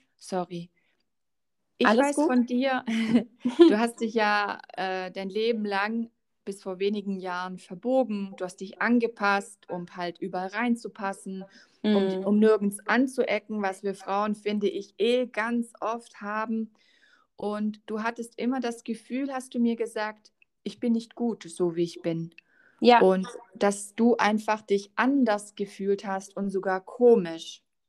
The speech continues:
Speaker 2: Mhm.
Speaker 1: Und es ging ja so weit, dass es dann quasi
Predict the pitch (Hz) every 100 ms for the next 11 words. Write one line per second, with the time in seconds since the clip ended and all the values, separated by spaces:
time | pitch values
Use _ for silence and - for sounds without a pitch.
0 | _ 233 226 202 190 220 - _ _ -
1 | - - _ - 196 208 202 226 226 226
2 | 202 226 226 214 214 220 220 208 208 208
3 | 214 202 202 202 208 214 208 208 202